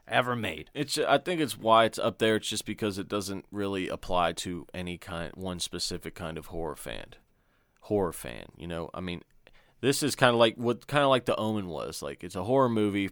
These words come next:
Speaker 2: but everybody can watch it.
Speaker 1: Yeah, man.
Speaker 2: It's not too gory. It's not, you know, over the top. There's actual acting in it. There's nice camera work. It's very, s-,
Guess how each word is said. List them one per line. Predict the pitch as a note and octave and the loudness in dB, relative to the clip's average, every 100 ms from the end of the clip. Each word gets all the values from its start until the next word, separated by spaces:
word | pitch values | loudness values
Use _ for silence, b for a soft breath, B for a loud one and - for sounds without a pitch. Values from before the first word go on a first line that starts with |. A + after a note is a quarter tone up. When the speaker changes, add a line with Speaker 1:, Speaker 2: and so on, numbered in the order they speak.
| - | -4
Speaker 2:
but | F#2+ - - | -4 -4 -2
everybody | G2 F#2 F2 F2 E2+ E2 D#2 _ | -2 -2 -4 -2 -2 -4 -10 _
can | - D#2 D#2 | -16 -14 -8
watch | E2+ D#2+ D2+ - | -4 -2 -4 -10
it. | G1+ - | -14 -14
Speaker 1:
Yeah, | F2+ F#2 C3+ | -8 -4 -4
man. | G3 F2+ C#2+ D#2 | -4 -8 -12 -12
Speaker 2:
It's | F#2 - | -10 -6
not | G#2 F#2+ - | 2 2 2
too | - E2 - | -6 -6 -4
gory. | A2 A2 A2 G#2+ G#2 G#2 G2 B B B - | 2 6 6 6 4 2 0 B B B -16
It's | - - | -14 -6
not, | F#3 D2+ - | -2 -2 -4
you | G2+ F2+ | -12 -10
know, | C2 G1+ G1+ _ - | -8 -10 -14 _ -8
over | G2 F2 | -6 -6
the | |
top. | - G2+ F#2+ E2+ | -2 0 0 -2
There's | D#2+ | -8
actual | - E2+ - E2+ D2 - | -4 -6 -6 -14 -8 0
acting | G2 F#2 - F2+ E2+ | 2 2 -4 -8 -6
in | F2 F2 | -6 -6
it. | E2+ | -8
There's | - D2+ - - _ _ - | -8 -12 -12 -16 _ _ -14
nice | F2 C2 - - _ | -12 -10 -12 -14 _
camera | - G#2 F#2+ F#2 | -8 -6 -4 -6
work. | F2+ F2+ F2+ F2 E2+ - | -6 -4 -4 -4 -6 -10
It's | - | -20
very, | - F2 D#2+ | -12 -10 -10
s-, | D2+ - | -12 -16